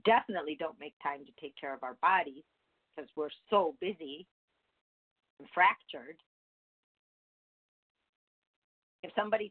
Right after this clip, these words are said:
talks to us, we kinda rush them through it and talk over them 'cause we have a next thing to get to. Or we let them know that they're bothering us because we're already so cluttered.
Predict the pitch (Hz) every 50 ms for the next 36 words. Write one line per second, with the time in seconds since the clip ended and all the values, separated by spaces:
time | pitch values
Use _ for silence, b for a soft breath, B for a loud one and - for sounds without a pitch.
0 | - - 247 - - _ _ _ - 208 185 175 180 196 _ _ _ _ _ _
1 | - 170 - - 208 202 202 190 165 180 196 - - - 170 160 160 _ - 185
2 | 214 220 196 170 - - 156 156 - 160 165 - - 170 190 202 208 190 160 -
3 | 143 143 151 180 226 233 _ _ _ _ _ _ _ _ _ _ _ _ _ _
4 | _ _ _ _ _ _ _ _ - 180 175 - 165 175 175 151 151 151 160 175
5 | 202 - _ _ - 185 180 185 175 160 151 135 185 214 220 - _ - - 156
6 | 151 160 170 - _ _ _ _ _ _ _ _ _ _ _ _ _ _ _ _
7 | _ _ _ _ _ _ _ _ _ _ _ _ _ _ _ _ _ _ _ _
8 | - - 196 208 202 196 185 180 196 190 - 208 180 180 185 208 226 196 185 175
9 | - 156 147 - 175 196 233 233 214 185 165 165 156 151 160 - 196 - _ _
10 | - 175 160 - 180 156 156 160 147 _ _ _ _ _ _ _ _ _ - -
11 | 160 175 165 151 160 196 190 185 190 - - 165 147 _ - - _ - 175 220
12 | 220 175 139 131 151 185